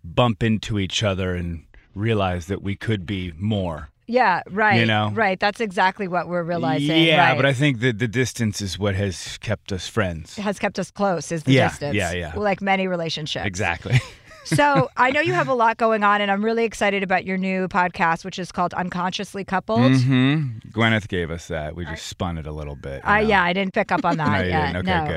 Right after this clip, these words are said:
Speaker 1: good.
Speaker 2: Who
Speaker 1: Thanks.
Speaker 2: knew what Gwyneth Paltrow was gonna be coining a phrase for
Speaker 1: <laughs> I
Speaker 2: everybody to
Speaker 1: know.
Speaker 2: live by for the rest of their
Speaker 1: I
Speaker 2: lives,
Speaker 1: know,
Speaker 2: right?
Speaker 1: I know. And she got so much shit for it, too, when it came, when she started it. Now, of course, it's like a mainstream, you know. The way,
Speaker 2: Right.
Speaker 1: the way to break up is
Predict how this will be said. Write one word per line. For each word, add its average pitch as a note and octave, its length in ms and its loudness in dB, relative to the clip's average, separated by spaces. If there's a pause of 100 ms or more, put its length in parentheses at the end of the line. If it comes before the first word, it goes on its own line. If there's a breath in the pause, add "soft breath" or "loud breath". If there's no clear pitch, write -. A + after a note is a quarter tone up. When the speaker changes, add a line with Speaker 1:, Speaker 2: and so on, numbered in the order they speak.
Speaker 1:
good. G3+ 100 -8
Speaker 2:
Who A#3 80 0
Speaker 1:
Thanks. E4+ 120 2
Speaker 2:
knew F#4+ 180 0
what C4+ 200 2
Gwyneth C4 260 2
Paltrow A#3 400 2
was G#3 140 -4
gonna G#3 200 -4
be G#3 140 -6
coining G#3+ 400 -4
a F3+ 60 -2
phrase G3+ 340 -2
for - 100 -2
Speaker 1:
<laughs> - 20 4
I D3+ 40 6
Speaker 2:
everybody F#3+ 380 0
to G#3 100 -8
Speaker 1:
know. F#3 80 -2
Speaker 2:
live G#3 140 -2
by F3 160 0
for F#3 140 -4
the F3+ 100 -2
rest F#3 240 0
of F#3+ 80 -4
their F#3 100 2
Speaker 1:
I - 20 2
Speaker 2:
lives, C#3+ 380 4
Speaker 1:
know, D3 100 2
Speaker 2:
right? D3 280 6
Speaker 1:
I A2+ 180 2
know. B2+ 120 2
And B2 80 0
she C3+ 120 2
got C3 160 4
so C3+ 140 -2
much B2 140 -2
shit - 280 0
for G#2 320 -2
it, F#2+ 140 -6
too, A#2 340 4
when G#2 120 0
it F2 100 -10
came, G#2+ 220 -4
when G2+ 140 -4
she - 140 -8
started A#2+ 480 2
it. F2 100 -6
Now, G2 220 -4
of F2+ 120 -12
course, G2 280 -4
it's - 200 -16
like - 140 -12
a F#2+ 60 -6
mainstream, F#2+ 800 -4 (680)
you G2 140 -6
know. D2 220 -10 (360)
The F#3+ 100 -6
way, - 20 4
Speaker 2:
Right. D#3 240 2
Speaker 1:
the A#2 100 0
way A2 220 2
to G2 80 -4
break F#2+ 320 -4
up F#2 320 -2
is - 240 -18